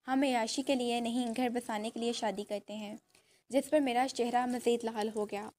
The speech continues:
और मैं गुस्से से बोली, "तुम मुझे ताने दे रहे हो?" और बात को छुपाते हुए कहा कि अब्बा ने अम्मा के मर जाने के बाद दूसरी शादी की,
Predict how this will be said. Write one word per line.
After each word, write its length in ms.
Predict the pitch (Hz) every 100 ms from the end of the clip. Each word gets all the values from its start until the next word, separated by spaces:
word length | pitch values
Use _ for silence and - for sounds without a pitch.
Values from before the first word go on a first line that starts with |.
| 254
और 60 |
मैं 160 | 254 247
गुस्से 280 | 233 - 226
से 140 | 247
बोली, 420 | 220 196 190 180 - _ _ _ _ 262
"तुम 80 |
मुझे 220 | 277 277 302
ताने 300 | 220 208 247
दे 160 | 277 262
रहे 280 | 254 254
हो?" 260 | 240 240 247 - _ -
और 80 | 262
बात 260 | 233 214 -
को 80 | 269
छुपाते 400 | - 208 202 262
हुए 220 | 233 208
कहा 340 | 202 214 202 208 _ _ -
कि 60 | -
अब्बा 280 | 220 220 262
ने 200 | 269 262
अम्मा 320 | 247 220 226
के 120 | 233
मर 180 | 269 220
जाने 260 | 220 214 220
के 120 | 269
बाद 240 | 233 208 214
दूसरी 260 | 208 247
शादी 300 | 220 214 196
की, 240 | 208 202